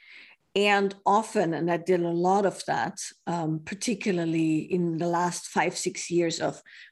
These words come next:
my super intensive counseling career, I worked a lot with people who had second marriages, but still wanted to maintain friendship and good relationship with their first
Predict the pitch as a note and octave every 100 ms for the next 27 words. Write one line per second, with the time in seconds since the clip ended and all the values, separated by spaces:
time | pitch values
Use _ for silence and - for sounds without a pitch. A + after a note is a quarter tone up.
0 | - F3+ E3 E3+ - - - A#3 G3 G#3
1 | E3+ D#3 E3+ D#3+ - - - - - F3+
2 | E3+ E3+ E3+ D#3 D#3 F3+ - G#3 F3 E3
3 | D#3+ D#3 - - - - - F#3+ F#3+ G3+
4 | - - G3 G3 F#3 G3 F#3+ G3 - G#3
5 | G3 F#3 G3+ F#3+ G3 F#3 F#3+ - G3 G3
6 | F3+ F#3+ F#3 F#3 F3 F#3+ F#3 - - -
7 | _ _ E3+ E3+ - - A3+ G#3 F#3 G3
8 | G3 F#3+ - F#3+ F3+ F#3 - G#3+ G#3 G3
9 | F#3 - _ _ - - - A3+ A3 A#3+
10 | - G3 G3 F#3+ F#3+ G3+ F#3+ G3 F#3+ F#3+
11 | - F3+ - F#3+ F#3+ E3 G3+ F#3+ - F#3
12 | E3 - G3+ F3+ - - -